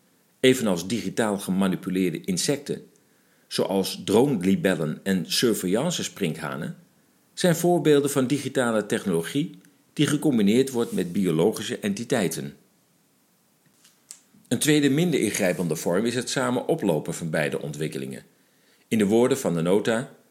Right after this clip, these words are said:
citaat, "Dit soort biodigitale convergentie ontstaat wanneer vooruitgang in het ene domein grote vooruitgang in het andere domein teweeg brengt. De co-evolutie van biologische en digitale wetenschappen en technologieën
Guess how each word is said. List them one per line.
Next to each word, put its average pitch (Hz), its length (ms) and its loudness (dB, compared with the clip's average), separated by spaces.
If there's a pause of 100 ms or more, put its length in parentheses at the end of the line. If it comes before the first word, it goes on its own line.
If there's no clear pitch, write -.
(100)
citaat, 101 540 -2 (340)
"Dit 139 220 4
soort 127 320 0
biodigitale 127 1000 2
convergentie 127 720 -2
ontstaat 127 480 -2
wanneer 117 220 0
vooruitgang 120 600 -4
in 98 120 0
het 90 160 -2
ene 156 260 2
domein 90 480 -2 (420)
grote 165 440 0
vooruitgang 98 640 -2
in 110 100 0
het - 160 -6
andere 139 280 0
domein 87 320 0
teweeg 120 360 0
brengt. 78 440 -8 (920)
De 101 140 -4
co-evolutie 104 960 2
van 85 340 -2
biologische 104 680 2
en 85 200 -2
digitale 107 580 -2
wetenschappen - 640 -2 (380)
en 101 160 -4
technologieën 101 800 0